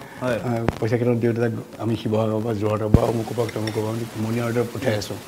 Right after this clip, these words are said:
Speaker 2: সেই মণি অৰ্ডাৰখন আজিলৈকে নাহিলে আৰু। তো, তেনেকুৱা বহুত হ'ল। গতিকে
Speaker 1: তাৰপিছত কি হ'ল? একেবাৰে, মানে, আপুনি
Speaker 2: এইবিলাক চেৰিটি বাদ দিলোঁ আৰু।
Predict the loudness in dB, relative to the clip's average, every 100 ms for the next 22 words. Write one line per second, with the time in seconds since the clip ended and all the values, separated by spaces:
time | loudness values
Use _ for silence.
0 | -16 -16 -16 -16 2 6 8 8 8 6
1 | 6 4 2 2 4 4 4 2 2 0
2 | 4 4 4 -8 -20 -20 -20 -20 -20 -20
3 | -20 -20 -20 -20 -4 0 2 4 4 4
4 | 2 2 -2 -8 -16 -20 -20 -20 -10 -8
5 | -6 -6 -8 -6 6 6 6 6 10 10
6 | 8 8 8 8 6 6 6 6 6 4
7 | -2 -2 -4 -4 2 2 2 -2 4 8
8 | 8 6 4 2 0 -2 -4 -6 -10